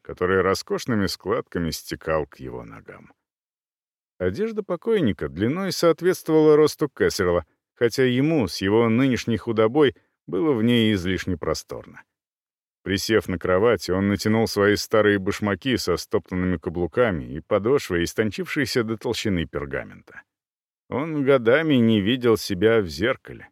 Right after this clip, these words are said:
разве что в отполированной поверхности стального клинка. А здесь было зеркало, да ещё и такое, в котором, наклоняя стекло, он мог осмотреть себя с ног до головы.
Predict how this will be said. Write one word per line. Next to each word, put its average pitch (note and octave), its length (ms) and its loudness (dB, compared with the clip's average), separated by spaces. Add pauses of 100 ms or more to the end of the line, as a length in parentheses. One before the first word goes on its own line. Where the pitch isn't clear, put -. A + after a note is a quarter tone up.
(280)
разве C#3+ 360 -6
что C3 360 2
в A#2+ 40 2
отполированной C3 720 0
поверхности A2 680 0
стального G#2 600 -2
клинка. E2+ 520 -6 (680)
А D2 140 -6
здесь F#2+ 540 -4
было A2 400 0
зеркало, G#2+ 640 -2 (200)
да E2+ 140 -6
ещё F#2 320 0
и C#3 60 2
такое, A#2 500 2
в - 80 -12
котором, A#2 440 0
наклоняя A2+ 540 0
стекло, G#2 580 -4 (300)
он B2 280 -4
мог A#2+ 220 -2
осмотреть G2+ 600 -2
себя D#2 380 -6 (220)
с - 160 -8
ног A#2+ 320 -2
до G2 100 0
головы. E2 460 -4